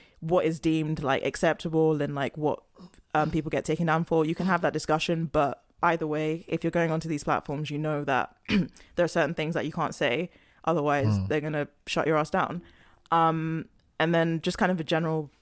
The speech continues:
Speaker 1: point, 'cause people kind of always, they seem to kind of conflate when they're talking about the issue of freedom of speech, and they say, like, you know, the First Amendment, da, da, da. One,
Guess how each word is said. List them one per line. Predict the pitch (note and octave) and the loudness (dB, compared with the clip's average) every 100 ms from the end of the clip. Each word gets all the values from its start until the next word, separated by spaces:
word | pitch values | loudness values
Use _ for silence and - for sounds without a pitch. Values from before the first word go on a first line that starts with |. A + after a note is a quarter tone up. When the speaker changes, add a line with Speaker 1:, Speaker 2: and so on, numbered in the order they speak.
| _ - | _ -4
Speaker 1:
point, | - E3 D3+ - - | 0 0 -2 -8 -6
'cause | - E3+ | -6 -4
people | E3+ - E3 | -4 -6 -6
kind | D3+ D#3 | -6 -6
of | - | -2
always, | D3+ D#3 D3+ D3 - _ _ _ _ _ - | 0 0 -2 -10 -14 _ _ _ _ _ -4
they | E3 | 0
seem | E3+ F3+ | 0 0
to | |
kind | E3+ E3 | 0 -2
of | D#3+ | -2
conflate | E3 D#3+ - E3+ G3+ - _ | -6 -6 0 0 0 -4 _
when | F3+ | 0
they're | E3+ | 0
talking | E3+ F3 F3 | 0 -4 -6
about | C3+ | -4
the | D3+ | -4
issue | - | -4
of | D#3 | -4
freedom | - D3+ | -4 -4
of | D3+ | -6
speech, | - C3+ C3+ | -6 -6 -4
and | E3 | -6
they | D3 | -4
say, | D#3+ | -4
like, | C#3+ | -4
you | C3+ | -6
know, | - | -6
the | - | -2
First | E3 D#3+ | -2 0
Amendment, | F3+ E3 F3 D#3 | -2 0 0 0
da, | D#3 | 0
da, | D3 | 2
da. | D3+ D#3 - - _ - - | 2 0 -2 -14 _ -20 -16
One, | E3 F3 F#3+ F#3+ F#3+ | -2 2 4 2 -4